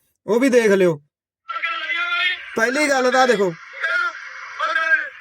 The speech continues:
ਪਹਿਲੀ ਗੱਲ ਤਾਂ ਜੇਕਰ ਤੂੰ ਐਡਾ ਹੀ ਸਿਆਣਾ ਹੁੰਦਾ ਨਾ,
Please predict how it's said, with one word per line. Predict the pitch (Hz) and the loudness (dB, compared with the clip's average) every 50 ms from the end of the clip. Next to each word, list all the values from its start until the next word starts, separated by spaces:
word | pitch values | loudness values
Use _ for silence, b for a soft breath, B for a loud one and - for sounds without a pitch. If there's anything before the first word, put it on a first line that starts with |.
| - - - 539 539 - - - 740 719 494 349 349 339 679 349 349 349 679 - - 349 719 719 - - - - - - - - - - - - - - - 339 339 320 - - - - _ - | -16 -10 -6 -4 -4 -4 -4 -4 -2 -2 0 0 0 0 0 2 2 2 2 2 2 0 0 2 2 0 0 -4 -10 -14 -16 -16 -16 -14 -14 -12 -10 -4 -2 0 0 0 -2 -6 -12 -20 _ 0
ਪਹਿਲੀ | 277 196 208 226 233 269 269 | 2 2 4 4 6 4 4
ਗੱਲ | 220 196 208 202 196 208 214 | 6 4 2 2 2 0 2
ਤਾਂ | 196 226 226 226 226 226 233 - - _ _ _ _ - 156 | 2 2 2 2 2 0 -2 -2 -6 _ _ _ _ -6 2
ਜੇਕਰ | 151 190 196 196 214 214 - | 6 6 6 6 6 4 2
ਤੂੰ | 180 220 226 240 | 0 0 0 0
ਐਡਾ | 226 180 156 175 | 0 2 4 4
ਹੀ | 185 214 196 - - | 4 4 2 -4 -14
ਸਿਆਣਾ | - - - - - 175 175 175 175 180 190 196 | -18 -16 -6 -2 0 2 2 4 2 2 2 0
ਹੁੰਦਾ | 185 175 156 156 170 175 | 0 0 0 0 2 2
ਨਾ, | 190 233 247 240 208 | 2 2 0 -2 -4